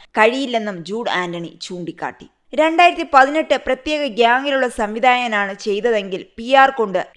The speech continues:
രാജ്യാന്തര തലത്തിൽ എത്തിച്ചേനെ. പ്രിയദർശൻ, സത്യൻ അന്തിക്കാട്, ജോഷി സാർ തുടങ്ങിയവരുടെ സിനിമകൾ വരുമ്പോൾ കാണാത്ത ചില പ്രത്യേകതരം വാർത്തകൾ മറ്റു ചിലരുടെ സിനിമകൾക്ക് വരാറുണ്ടെന്ന്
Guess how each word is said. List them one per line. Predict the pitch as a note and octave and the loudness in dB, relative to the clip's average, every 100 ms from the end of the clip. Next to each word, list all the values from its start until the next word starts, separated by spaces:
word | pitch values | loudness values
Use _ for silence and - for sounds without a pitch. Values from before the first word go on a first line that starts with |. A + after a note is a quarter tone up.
| G#3 | 2
രാജ്യാന്തര | G#3+ A#3 A#3+ C4+ B3+ A3 | 4 4 4 2 2 0
തലത്തിൽ | G3+ F#3 F#3+ - | 0 -2 -6 -8
എത്തിച്ചേനെ. | E3+ - F3+ E3 C#3 D#3+ | -8 -8 -8 -8 -10 -12
പ്രിയദർശൻ, | _ _ C#4 D4 D4+ C4 A3+ A#3 - | _ _ 0 4 6 4 0 -10 -8
സത്യൻ | - A3 A3 C4 | -6 -4 -2 -2
അന്തിക്കാട്, | A#3 G3 - G3 F3+ G3 | -2 -2 0 0 0 -4
ജോഷി | G#3+ A3 A3+ B3 | -4 -4 -6 -8
സാർ | A#3 F#3+ - | -6 -6 -4
തുടങ്ങിയവരുടെ | G3+ A3 A3+ A3 G#3+ G#3 | -2 -2 -2 -6 -4 -6
സിനിമകൾ | G#3 F#3+ G3 G#3 G3 | -6 -6 -2 -2 -2
വരുമ്പോൾ | F#3 F#3 F3 - _ A#3 | -4 -4 -8 -8 _ 0
കാണാത്ത | A3+ C4 D4 C#4+ | 0 0 -2 -2
ചില | C4+ A#3 | -2 -2
പ്രത്യേകതരം | G#3 G#3 - B3+ C4 A#3 G#3+ F#3+ | -4 -4 -4 0 0 0 -2 2
വാർത്തകൾ | F#3+ D4+ B3 G#3+ F3 | 4 4 2 0 0
മറ്റു | G3 G#3+ C4+ | -4 -6 -6
ചിലരുടെ | B3 A3+ G3+ G3 | -6 -4 -2 -4
സിനിമകൾക്ക് | G3+ G3 F#3+ G3 G3 F#3+ | -6 -8 -6 -4 -4 -4
വരാറുണ്ടെന്ന് | E3+ F3 F#3+ G#3 F#3+ F3+ D#3+ | -2 0 2 2 0 -6 -8